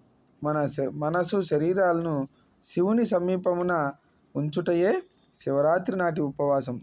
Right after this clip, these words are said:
చూడండి, అది అంటే మనము ఆహార, నిరాహారంగా ఉండటమే కాకుండా మనం ఏం చేయాలంటే మన మనస్సుతో కానీ,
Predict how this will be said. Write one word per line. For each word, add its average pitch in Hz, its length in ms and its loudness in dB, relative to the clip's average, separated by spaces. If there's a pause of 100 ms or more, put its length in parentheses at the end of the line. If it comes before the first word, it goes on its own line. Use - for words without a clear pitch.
చూడండి, 135 380 -6
అది 139 240 -4 (800)
అంటే 147 280 0 (680)
మనము 156 520 -2 (240)
ఆహార, 143 420 2
నిరాహారంగా 175 760 2
ఉండటమే 151 460 -2
కాకుండా 156 520 0 (580)
మనం 143 180 -2
ఏం 143 140 0
చేయాలంటే 185 480 2
మన 151 220 -2
మనస్సుతో 156 640 -2
కానీ, 151 360 0